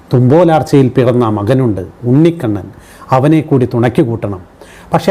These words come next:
അവിടെ ചെന്നപ്പോൾ അവൻ പയറ്റിനായി മറ്റൊരു ദേശത്തേക്ക്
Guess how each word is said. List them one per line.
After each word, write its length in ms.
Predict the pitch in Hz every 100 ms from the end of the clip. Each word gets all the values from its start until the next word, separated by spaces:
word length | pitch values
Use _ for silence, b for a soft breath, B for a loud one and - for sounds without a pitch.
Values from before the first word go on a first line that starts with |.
| 156
അവിടെ 160 | 165 170
ചെന്നപ്പോൾ 460 | 143 147 143 147 113 - B B B 143
അവൻ 160 | 139 123 110 -
പയറ്റിനായി 640 | 127 151 151 170 127 110 104 123
മറ്റൊരു 280 | 113 151 143 120
ദേശത്തേക്ക് 440 | 117 131 131 113